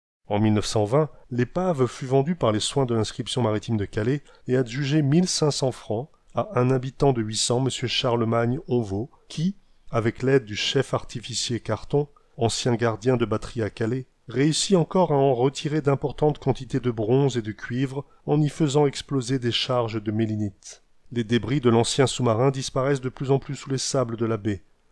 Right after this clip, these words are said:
Une photographie prise en juillet mille neuf cent vingt-sept montre une quasi-disparition de l'épave du sous-marin. En juin mille neuf cent vingt-huit, une torpille intacte est retirée de l'épave du sous-marin allemand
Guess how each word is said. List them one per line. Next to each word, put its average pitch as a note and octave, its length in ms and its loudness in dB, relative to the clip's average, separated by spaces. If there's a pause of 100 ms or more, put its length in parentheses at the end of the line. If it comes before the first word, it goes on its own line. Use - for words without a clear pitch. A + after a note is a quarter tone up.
Une A#2+ 120 2
photographie B2 800 0
prise A#2 300 -2
en A2 100 6
juillet A2+ 300 -4
mille A#2+ 100 4
neuf A2 140 0
cent A2 140 -4
vingt-sept G#2 600 -2 (100)
montre D#3 420 0
une C#3+ 120 0
quasi-disparition C3+ 1160 0
de A#2+ 60 0
l'épave A#2 440 -2
du G#2+ 120 -8
sous-marin. F2 520 -6 (1120)
En A2 180 0
juin G#2+ 300 4
mille B2+ 140 4
neuf A2+ 80 0
cent A#2+ 160 -2
vingt-huit, A2+ 500 -2 (160)
une B2 140 2
torpille E3 420 0
intacte D3+ 600 0
est B2+ 100 4
retirée C#3+ 480 0
de D3+ 80 -2
l'épave D3 460 0
du A#2+ 120 -10
sous-marin C3 560 2
allemand B2+ 420 2